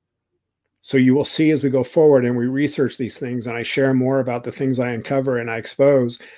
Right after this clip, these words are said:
that something like this vaccine cannot be accepted as Christians. Now, that sounds okay, but I ha-, okay, if I look at it from a personal perspective,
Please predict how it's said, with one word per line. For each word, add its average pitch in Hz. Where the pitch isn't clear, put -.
that 120
something 147
like 127
this 120
vaccine 127
cannot 135
be 135
accepted 131
as 117
Christians. 123
Now, 131
that 175
sounds 185
okay, 156
but 160
I 165
ha-, 196
okay, 185
if 175
I 170
look 196
at 196
it 170
from 170
a 143
personal 208
perspective, 165